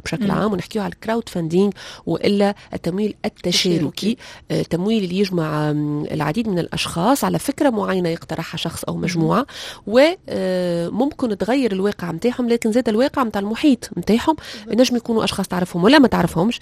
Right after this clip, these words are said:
Speaker 1: يدخلوا يساهموا في المشروع هذا، إضافة لأمو كيما نجم تعطى الفلوس طوعيًا ومن دون،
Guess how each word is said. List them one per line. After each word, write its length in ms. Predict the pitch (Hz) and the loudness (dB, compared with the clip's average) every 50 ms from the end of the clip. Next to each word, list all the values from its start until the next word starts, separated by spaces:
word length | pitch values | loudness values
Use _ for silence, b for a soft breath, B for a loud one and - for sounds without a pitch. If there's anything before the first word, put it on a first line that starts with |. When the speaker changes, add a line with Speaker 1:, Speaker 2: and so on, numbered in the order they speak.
| B B B B 208 | B B B B 0
Speaker 1:
يدخلوا 320 | 214 - - - 185 175 | 0 0 0 -2 -2 -2
يساهموا 240 | 175 - 185 180 175 | 0 0 -2 -2 -2
في 60 | 175 | -2
المشروع 320 | 170 165 - - 160 151 | -4 -4 -4 -4 -4 -4
هذا، 220 | 151 175 226 262 240 | -2 -2 -2 -2 0
إضافة 260 | 233 277 277 - 233 | 0 0 0 0 0
لأمو 440 | 220 226 220 190 175 - 185 180 180 | 0 0 0 -2 -2 -2 -4 -4 -4
كيما 180 | - 269 277 | -2 0 4
نجم 180 | 269 254 233 214 | 4 4 2 2
تعطى 260 | - - 190 - 190 | -2 -4 -2 0 0
الفلوس 420 | 185 175 - - 185 185 180 - B B B B B | 0 0 0 0 2 2 2 2 B B B B B
طوعيًا 600 | - 240 233 220 202 190 196 196 185 175 170 196 202 | 0 2 2 2 2 2 0 2 2 2 2 2 0
ومن 280 | - 180 180 175 175 175 | -2 -2 -2 -2 -2 0
دون، 240 | 208 226 220 196 | 2 2 2 2